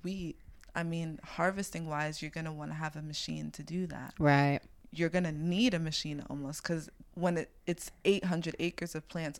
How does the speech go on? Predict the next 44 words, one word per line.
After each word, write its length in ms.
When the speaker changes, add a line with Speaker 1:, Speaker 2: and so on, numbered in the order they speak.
Speaker 1:
all 200
coming 300
to 80
harvest 400
at 140
the 80
same 320
time. 400
Speaker 2:
Mm-hmm. 440
Speaker 1:
There's, 220
there's 240
no 120
strategy 600
in 100
planting 480
one 180
behind 340
the 60
next, 500
which 160
is 120
why 160
when 160
you 140
go 240
and 160
see, 560
you 100
know, 60
you 120
can 140
go 180
upstate, 540
not 160
even 200
that 200
far, 300
towards 300
Vermont. 580
So 160
you 80
Speaker 2:
Mm-hmm. 220
Speaker 1:
go 40
east, 420